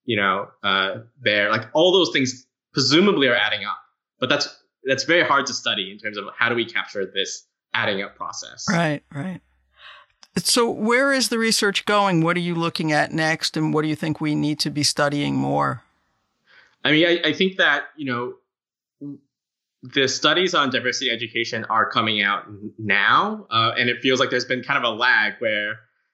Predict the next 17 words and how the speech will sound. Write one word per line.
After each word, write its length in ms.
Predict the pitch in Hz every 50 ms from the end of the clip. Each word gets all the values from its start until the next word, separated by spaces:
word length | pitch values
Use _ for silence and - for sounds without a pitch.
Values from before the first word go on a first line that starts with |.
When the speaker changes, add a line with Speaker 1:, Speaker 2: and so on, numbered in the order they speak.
| _ _ _
Speaker 1:
you 120 | - 120
know, 80 | 117 117
clearly 600 | - 143 143 143 139 135 131 131 127 131 - -
the, 300 | 110 120 120 117 117 117 117
there's 180 | 127 117 110 110
been 100 | 117 113
a 80 | 113
lot 240 | 113 113 117 123 131
of 100 | 131 123
public 300 | 120 120 107 113 107 -
interest 320 | 120 123 151 147 - - 117
in 120 | 101 95 104
it, 140 | 101 101 -
but 140 | - 107 107
not 260 | 110 110 113 117 113
that 240 | - 117 113 110 104
much 280 | 104 104 101 98 -